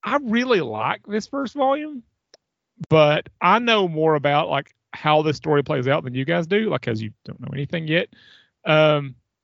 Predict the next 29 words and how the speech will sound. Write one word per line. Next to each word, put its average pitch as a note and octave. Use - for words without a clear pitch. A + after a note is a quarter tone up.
and D3+
so G3+
I, G3
I, E3+
if, E3+
if E3
I -
was G3
thinking G3
about D3
backfill A#3+
grade, D4+
it -
would D3+
be D#3+
a D#3
different C#3
grade. -
But C#3
this D3+
is G3
the C4
grade F3
for E3
just E3
reading F3+
these D3
four E3
issues C3+